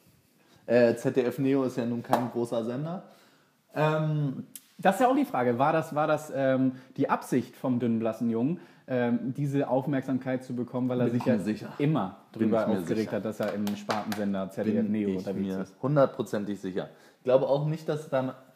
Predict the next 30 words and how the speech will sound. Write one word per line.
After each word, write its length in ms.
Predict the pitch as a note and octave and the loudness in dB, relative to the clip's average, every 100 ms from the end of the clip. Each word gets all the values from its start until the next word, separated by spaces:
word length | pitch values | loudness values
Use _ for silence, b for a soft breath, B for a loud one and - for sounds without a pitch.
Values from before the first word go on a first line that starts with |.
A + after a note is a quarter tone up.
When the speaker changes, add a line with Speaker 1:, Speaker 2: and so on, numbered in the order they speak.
| - | -8
Speaker 1:
er 100 | B2 | -2
damit 240 | C3 A#2+ | -2 -2
gerechnet 400 | A2+ A#2+ C3 A#2+ | -4 -4 -6 -8
hat, 160 | A#2 - | -8 -8
dass 200 | G#2+ - | -8 -6
es 200 | A2 - | -8 -4
so 240 | A#2 C#3 | 0 0
eine 220 | E3 D#3 | 0 -2
Wellen 280 | A2 A#2 C3+ | -2 -2 -4
schlägt 340 | - A2 A2 - | -8 -8 -8 -6
jetzt, 260 | A#2+ - | -8 -8
aber 520 | - G#2 A#2+ B2+ C3+ - _ b b b b b b _ | -10 -8 -6 -6 -8 -14 _ b b b b b b _
bin 160 | - C3+ | -2 -2
mir 100 | B2+ | 0
sicher, 220 | C3 C3 | 0 0
weil 120 | A2+ | 0
der 80 | A2+ | 0
ist 120 | C#3 | -2
ja 80 | D#3+ | -2
nicht 240 | B2+ A#2 A#2 | -2 -2 0
doof 240 | B2 C#3 - B - | 0 0 -8 B -18
und 80 | - | -8
vor 100 | A2 | -6
allem 160 | C3+ C3 | -4 -6
Social 360 | - A#2 - | -2 -4 -2
Media 360 | A2+ C3 A#2 A2+ | -4 -4 -2 -2
und 360 | - G#2+ G2+ - | -2 -8 -8 -8
online 320 | A2+ G2+ G2+ | -6 -6 -8
kann 260 | - A2+ | -8 -8
er, 180 | A#2 G#2+ | -6 -6